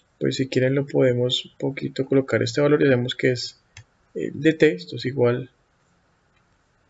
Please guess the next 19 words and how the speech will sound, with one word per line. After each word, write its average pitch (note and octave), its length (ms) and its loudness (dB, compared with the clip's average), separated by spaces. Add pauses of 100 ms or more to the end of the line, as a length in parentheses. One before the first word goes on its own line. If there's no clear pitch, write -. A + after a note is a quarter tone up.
(540)
es B2 180 -2
igual C3 240 4
a C3+ 100 4
T, C#3 280 0 (3250)
igual A#2 420 -6
a B2 80 -8
T. B2+ 260 -8 (1300)
Y F#3 400 6
lo G#3 220 6
que G3+ 80 2
nos G3 140 2
están E3+ 260 2
haciendo E3 400 6
referencia, E3 960 4 (840)
podemos B2+ 320 2
coger C3 340 4
acá B2 480 4
nuestra C#3 380 0
escuadra, C#3+ 640 4